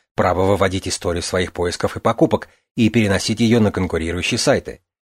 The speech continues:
Пользователи Инстаграма технически могут экспортировать все свои фотографии в файл zip, сохранить его на своё устройство, а затем вновь загрузить эти фотографии на ресурс сервиса конкурента, но это непростой процесс,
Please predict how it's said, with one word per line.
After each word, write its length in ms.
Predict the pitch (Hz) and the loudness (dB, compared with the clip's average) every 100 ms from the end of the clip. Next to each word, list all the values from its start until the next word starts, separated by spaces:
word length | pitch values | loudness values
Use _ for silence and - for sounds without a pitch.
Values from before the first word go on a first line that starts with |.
| _ _ _ _ _ | _ _ _ _ _
Пользователи 560 | - 185 160 156 143 131 | 4 6 6 6 6 4
Инстаграма 640 | 113 - 104 135 143 85 | 4 0 2 4 2 0
технически 600 | - 90 123 113 110 - | -6 -6 -2 -2 -2 0
могут 340 | 107 117 104 117 | 4 4 2 -2
экспортировать 680 | 107 - 98 - 127 113 - | -4 -2 -2 0 2 2 0
все 180 | 117 | -2
свои 220 | 104 104 101 | 0 0 -2
фотографии 760 | - 95 95 110 - 107 110 | -2 -2 2 0 0 -2 -2
в 40 | - | -6
файл 400 | - 80 82 95 | -4 -2 -2 0
zip, 260 | 123 - - _ _ _ | 2 0 -4 _ _ _
сохранить 460 | - - 117 123 87 | -4 0 2 2 2
его 200 | 101 101 | 2 2
на 80 | |
своё 280 | 87 101 98 | 2 -2 -2
устройство, 520 | - 160 180 - 101 - _ _ - | 0 4 4 2 -4 -6 _ _ -2
а 100 | 113 | 2
затем 400 | 131 196 214 - _ | 4 4 2 2 _
вновь 420 | - 107 110 98 82 | -6 4 4 4 0
загрузить 420 | 85 90 101 98 | -4 -2 -2 -2
эти 160 | 107 85 | -4 -4
фотографии 720 | - 87 80 123 - 113 - _ | -6 -4 0 0 2 0 -2 _
на 140 | 135 113 | 0 2
ресурс 420 | 95 - 82 - | 0 -4 -8 -10
сервиса 440 | - 104 92 - | -4 -2 -2 -4
конкурента, 580 | 110 110 143 135 101 92 - _ | -2 2 4 4 2 -4 -8 _
но 120 | 101 98 | -2 0
это 500 | 123 113 117 113 - | 0 2 2 2 0
непростой 640 | 117 117 113 113 - 170 | 2 2 2 -2 0 -2
процесс, 440 | - 82 98 - | 0 -2 -4 -6